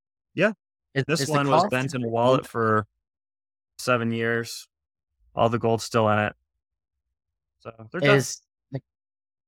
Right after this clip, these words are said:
Speaker 2: is the cost of production for something like that higher than our classical paper money?
Speaker 1: Oh, yeah,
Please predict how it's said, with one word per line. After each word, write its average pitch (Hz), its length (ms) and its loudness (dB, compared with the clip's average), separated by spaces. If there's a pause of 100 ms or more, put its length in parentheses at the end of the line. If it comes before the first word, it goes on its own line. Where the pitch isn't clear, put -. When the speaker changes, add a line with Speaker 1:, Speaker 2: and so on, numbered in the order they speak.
(440)
Speaker 2:
is 127 120 -2
the 135 100 -2
cost 156 340 2
of 196 80 -4
production 139 640 -2 (240)
for 117 140 -10
something 117 240 -6
like 110 120 -4
that 101 240 -4
higher 110 340 0
than 104 680 -6
our 90 140 -2
classical 101 560 -4
paper 110 300 -6
money? 135 320 -2 (2000)
Speaker 1:
Oh, 151 300 2 (280)
yeah, 101 280 -4